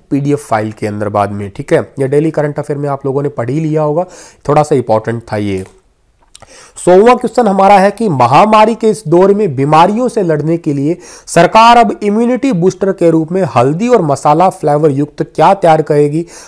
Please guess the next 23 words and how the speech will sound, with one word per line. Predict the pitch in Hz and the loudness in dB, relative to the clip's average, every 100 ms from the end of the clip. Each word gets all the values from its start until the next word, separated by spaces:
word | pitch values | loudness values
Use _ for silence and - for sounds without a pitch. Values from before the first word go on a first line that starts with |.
| - | -2
हल्दी | 151 175 233 | 0 2 0
और | 247 214 | 0 0
मसाला | 160 147 165 180 | -2 0 2 2
फ्लेवर | 180 156 156 156 | 0 -2 -2 -2
युक्त | 165 - | -4 -6
गुड़ | 135 143 226 | -4 -2 0
तैयार | - 151 143 | 2 2 2
करने | 143 131 135 | -2 -4 -2
वाली | 131 135 | -2 -2
है | 143 165 | -4 -2
हरियाणा | 117 113 113 | -2 -2 -2
सरकार। | 113 107 98 107 101 - - - - | -4 -6 -2 0 0 -6 -14 -8 -2
और | 123 | 0
ये | 120 143 202 | 2 4 4
गुड़ | 151 170 | 4 2
जो | 156 160 | 2 2
है | 143 160 170 - | 2 0 -2 -2
वो | 147 143 160 160 - - | -2 4 4 2 -4 -4
आपकी | - 165 | -4 -4
चीनी | 147 - 185 202 | -8 -6 -4 -2
मिलें | 180 160 156 | 0 2 0
तैयार | 151 127 143 | 2 2 2
करेगी। | 156 160 156 165 | 0 0 0 -4